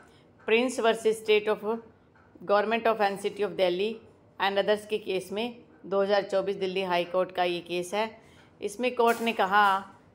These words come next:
कहा क्या ये ऑब्जर्व किया है कोर्ट ने कि जो प्रोसीजर है with respect to anticipatory bail pleas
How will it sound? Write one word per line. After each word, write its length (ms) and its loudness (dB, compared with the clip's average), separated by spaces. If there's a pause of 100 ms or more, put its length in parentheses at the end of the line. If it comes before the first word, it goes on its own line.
(260)
कहा 240 2
क्या 160 2
ये 120 6
ऑब्जर्व 340 2
किया 260 2
है 60 4
कोर्ट 280 0
ने 160 -2 (520)
कि 60 -2
जो 120 6
प्रोसीजर 600 4
है 160 6 (100)
with 140 4
respect 420 -2
to 100 4
anticipatory 720 -4
bail 180 4 (120)
pleas 420 -6